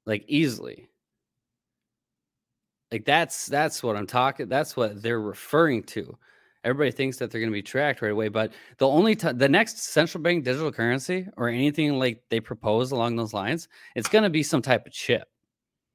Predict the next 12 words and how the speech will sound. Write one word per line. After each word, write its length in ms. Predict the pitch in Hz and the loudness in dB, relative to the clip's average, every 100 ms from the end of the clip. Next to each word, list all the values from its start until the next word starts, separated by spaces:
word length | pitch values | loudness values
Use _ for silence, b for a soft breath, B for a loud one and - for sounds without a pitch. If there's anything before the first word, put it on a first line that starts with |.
| _ _ _ _ _ _ _ _ _ 113 | _ _ _ _ _ _ _ _ _ -2
You 100 | 110 | 0
know? 280 | 113 143 _ _ _ _ _ _ - | 0 -4 _ _ _ _ _ _ -4
I 40 | |
mean, 120 | 120 127 | -2 0
just 200 | 143 139 | -2 -2
look 160 | 135 | 0
at, 180 | 131 107 | 2 2
like, 200 | 113 107 | -2 0
what 200 | 123 110 | -2 0
Revelation 540 | 117 110 107 104 101 92 | 0 0 -2 -4 -6 -6
talks 360 | 104 107 - | -4 -4 -6
about. 260 | 113 - | -14 -18